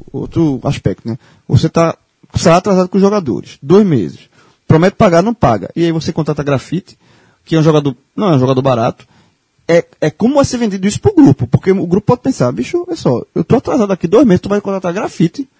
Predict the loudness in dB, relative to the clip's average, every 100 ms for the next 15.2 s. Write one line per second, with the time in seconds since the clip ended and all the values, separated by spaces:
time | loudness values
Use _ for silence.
0 | _ _ _ _ _ _ _ -10 -8 -4
1 | -2 -2 -2 -4 -4 -6 -6 -8 -10 -10
2 | -10 -8 -4 -4 -4 -6 -6 -6 -6 -6
3 | -6 -2 -2 -2 -2 0 -2 -4 -6 -4
4 | -6 -6 -8 -8 -8 -8 -12 -6 -4 -2
5 | -4 -6 -10 -10 -20 _ _ -6 -4 -2
6 | -2 -2 -2 -6 -4 -4 -4 -2 -2 -2
7 | -4 -2 -2 -4 -8 _ _ _ _ _
8 | _ -12 -4 0 0 0 -2 -2 -4 -2
9 | -2 -4 -4 -6 -8 -6 -4 -4 -2 -2
10 | -2 -2 -2 -2 -4 -10 -16 _ -8 -4
11 | -2 0 0 0 -2 -4 -6 _ _ _
12 | _ _ _ _ -2 0 0 0 0 2
13 | 2 0 -2 0 0 0 -4 0 2 2
14 | 0 -2 0 -2 -6 -8 -12 -8 -6 -8
15 | -10